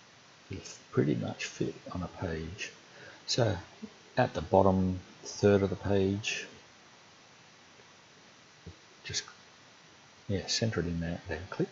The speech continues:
to place it. Now, automatically after we place that, our cursor jumped over, uh,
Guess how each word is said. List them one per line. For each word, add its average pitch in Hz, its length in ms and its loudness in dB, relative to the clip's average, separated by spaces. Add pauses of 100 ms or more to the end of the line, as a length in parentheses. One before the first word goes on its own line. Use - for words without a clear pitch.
(420)
to - 60 -18 (100)
place 107 260 0
it. - 60 -6 (3000)
Now, 82 260 -2 (440)
automatically 101 1120 2
after 85 300 -2
we 82 80 -2 (480)
place 92 300 -2
that, 87 240 -2 (300)
our 90 100 -2 (100)
cursor 107 400 2
jumped 90 420 -2
over, 87 440 -4
uh, 82 160 -4